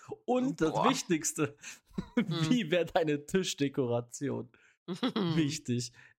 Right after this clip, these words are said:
Speaker 1: Ganz schlimm.
Speaker 2: Hm.
Speaker 1: Kennst du die? Ich weiß nicht.
Speaker 2: Ein Pappteller
Speaker 1: Äh,
Speaker 2: auf die Hand.
Speaker 1: ja, sowieso das Geilste. Nee,
Speaker 2: Ja.
Speaker 1: ich, ich hab, ähm, eine, das ist eine der letzten Se-, Sendungen, die ich ab und zu noch geschaut hab. Die lief halt, die läuft halt schon ewig.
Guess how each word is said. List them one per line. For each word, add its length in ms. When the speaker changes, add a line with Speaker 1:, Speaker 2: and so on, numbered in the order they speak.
Speaker 1:
Ganz 320
schlimm. 240
Speaker 2:
Hm. 60
Speaker 1:
Kennst 360
du 60
die? 260
Ich 100
weiß 260
nicht. 140
Speaker 2:
Ein 60
Pappteller 520
Speaker 1:
Äh, 40
Speaker 2:
auf 120
die 160
Hand. 140
Speaker 1:
ja, 240
sowieso 400
das 180
Geilste. 380
Nee, 260
Speaker 2:
Ja. 60
Speaker 1:
ich, 200
ich 140
hab, 140
ähm, 240
eine, 200
das 280
ist 100
eine 200
der 120
letzten 320
Se-, 280
Sendungen, 460
die 60
ich 120
ab 160
und 140
zu 120
noch 140
geschaut 420
hab. 120
Die 120
lief 320
halt, 240
die 60
läuft 240
halt 140
schon 160
ewig. 380